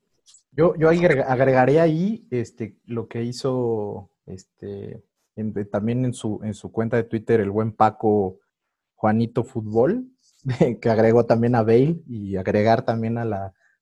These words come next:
fórmula a, a Iturbe. O sea, que lo reconozca Ariel,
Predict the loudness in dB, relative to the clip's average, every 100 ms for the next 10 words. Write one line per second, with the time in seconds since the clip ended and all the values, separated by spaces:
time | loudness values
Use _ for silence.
0 | _ -2 0 0 -2 -2 -4 -6 -8 -10
1 | _ _ _ _ -4 -2 -2 -2 -4 -6
2 | -6 -6 -6 0 2 2 2 2 2 0
3 | _ _ _ _ _ _ 0 2 2 2
4 | 0 0 2 2 6 6 6 2 -4